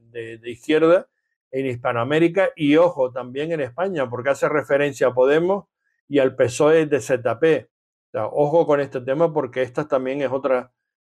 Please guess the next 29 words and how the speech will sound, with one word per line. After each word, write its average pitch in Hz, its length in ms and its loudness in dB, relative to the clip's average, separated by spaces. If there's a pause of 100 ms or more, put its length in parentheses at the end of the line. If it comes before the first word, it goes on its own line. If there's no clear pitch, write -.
(160)
es 117 100 -4
otra 143 240 2
línea 147 500 0 (400)
de 127 140 0
financiación, 135 800 0
digamos, 139 380 0
ilegal 139 600 0 (380)
de, 120 400 -2
del 120 300 -4
pesoe. 131 540 2 (580)
También, 151 600 0
eh, 151 140 -6
eh, 127 1040 0 (560)
Trump, 170 320 0
volviendo 135 480 2
a 151 120 6
él, 170 200 0
quiere 170 180 2
acabar 151 400 2
con 139 140 0
la 131 100 2
guerra 143 220 2
en 135 80 -4
Ucrania. 165 540 -2
Le 135 120 -2
dijo 143 300 -2
que 139 120 -4
si, 127 260 -12
eh, 120 80 -18